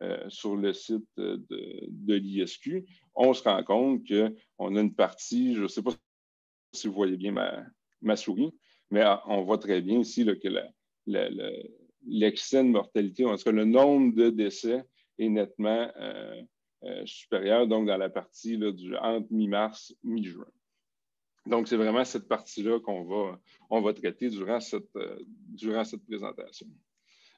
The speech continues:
Euh, nous, les données qu'on va utiliser, euh, malgré le fait que certaines de ces données-là sont, il y a certaines de ces données-là qui sont publiques ou qui pourraient être, euh, qui pourraient provenir de d'autres sources, on a utilisé la base de données canadienne de l'État civil, donc disponible dans les centres de données de recherche.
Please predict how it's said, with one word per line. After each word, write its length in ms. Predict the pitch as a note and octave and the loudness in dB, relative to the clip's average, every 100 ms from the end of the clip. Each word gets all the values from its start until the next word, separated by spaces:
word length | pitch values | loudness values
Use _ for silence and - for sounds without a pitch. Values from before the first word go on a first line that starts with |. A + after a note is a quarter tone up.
| - | 2
Euh, 160 | A#2 A#2+ | 4 6
nous, 280 | D#3 G3+ | 4 4
les 160 | D#3+ C3 | 4 6
données 300 | B2 B2 D3+ | 8 8 6
qu'on 180 | C3 G#2+ | 4 4
va 140 | A2+ | 6
utiliser, 580 | A2+ A2 F#2+ F#2+ C#3+ E3+ - - G#2 | 4 2 0 0 0 -2 -8 -8 0
euh, 80 | G#2 | 4
malgré 320 | G#2+ G#2 A2 | 6 6 4
le 80 | G#2+ | 2
fait 200 | C3 B2 | -2 -4
que 120 | G2+ | -6
certaines 360 | G2 - A2+ | -6 -6 -4
de 60 | G#2 | -4
ces 160 | G#2+ F#2+ | -4 -6
données-là 400 | F#2+ F#2+ G#2+ A2 | -6 -6 -4 -4
sont, 260 | G2+ F2+ - _ - | -6 -8 -12 _ -6
il 60 | G2+ | -6
y 20 | |
a 20 | |
certaines 360 | - G#2 A#2 G#2+ | -4 -4 -2 -2
de 40 | |
ces 140 | G#2 | -2
données-là 320 | G2 F#2+ G#2+ A2 | -6 -2 -2 -2
qui 80 | |
sont 160 | - F#2+ | -4 -8
publiques 500 | - F2+ G2 A#2+ A#2 G2 | -8 -8 -2 -2 -4 -10
ou 160 | F#2+ _ | -14 _
qui 80 | F#2+ | -18
pourraient 380 | - F#2 G2+ G#2 | -8 -2 -2 -2
être, 140 | G#2 | -4
euh, 160 | G2 G#2 _ _ _ _ | -6 -8 _ _ _ _
qui 80 | - | -6
pourraient 180 | G#2+ G#2 | -2 0
provenir 340 | G#2 G#2 A2+ | 2 4 4
de 60 | G2+ | 2
d'autres 300 | G2 F#2+ - | 0 -2 -2
sources, 280 | D3+ E3 | 0 0
on 140 | A2 G2+ | 0 0
a 40 | |
utilisé 380 | G2 G#2 G2 A2+ | 0 0 0 4
la 120 | G#2 | 4
base 260 | F#2+ A2+ G#2 | 6 6 6
de 60 | |
données 220 | G2+ G2+ G#2 | 2 0 0
canadienne 500 | G2 F#2 G2 G#2 F#2+ | -2 -2 -2 0 0
de 60 | |
l'État 260 | F#2 F#2 F2 | -2 -2 -6
civil, 400 | - F#2+ E3 F3 _ _ _ _ _ _ _ _ G#2+ | -4 -4 -2 -4 _ _ _ _ _ _ _ _ -2
donc 340 | G#2 G#2 G#2 | 2 2 2
disponible 560 | F2+ - A2 G2 G#2 G2 | -2 -2 0 2 0 0
dans 140 | F#2 | -2
les 160 | F2+ F#2 | -4 -8
centres 180 | G2 | -8
de 60 | F#2 | -6
données 200 | F#2 F#2 | -6 -6
de 80 | F2 | -6
recherche. 480 | E2 - - - | -6 -8 -10 -16